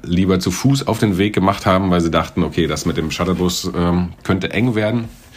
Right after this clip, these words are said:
Diese Gruppe ist beim Marsch durch die Stadt, äh, ähm, in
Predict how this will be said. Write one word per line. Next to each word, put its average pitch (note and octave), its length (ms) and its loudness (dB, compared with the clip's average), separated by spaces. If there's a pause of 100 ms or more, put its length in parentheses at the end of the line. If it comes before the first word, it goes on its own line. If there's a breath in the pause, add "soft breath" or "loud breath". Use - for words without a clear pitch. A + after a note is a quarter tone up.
(580 loud breath)
Diese C#3 260 2
Gruppe C3+ 260 2
ist B2 120 0
beim A2+ 180 2
Marsch A2+ 280 2
durch A#2 160 2
die G2+ 100 -4
Stadt, A2 400 -2
äh, G#2+ 260 0 (200)
ähm, F#2+ 500 -2
in G2+ 340 -4